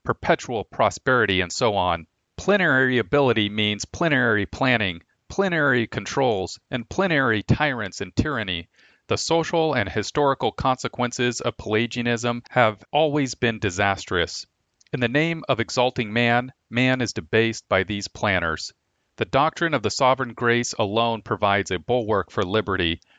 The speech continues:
for sovereign grace, faithfully believed and applied, means also a sovereign restraint upon man's pretensions.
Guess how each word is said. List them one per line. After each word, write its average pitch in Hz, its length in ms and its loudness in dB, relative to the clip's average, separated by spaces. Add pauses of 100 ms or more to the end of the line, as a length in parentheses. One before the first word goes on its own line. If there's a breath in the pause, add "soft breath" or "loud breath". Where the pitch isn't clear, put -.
(120 soft breath)
for 110 100 0
sovereign 147 460 2
grace, 113 460 0
faithfully 139 520 0
believed 113 400 -2
and 104 100 0
applied, 92 520 0 (320 loud breath)
means 170 260 -2
also 151 540 0
a 127 120 2
sovereign 127 520 0
restraint 110 560 -2
upon 110 420 -2
man's 113 320 0
pretensions. 98 840 -6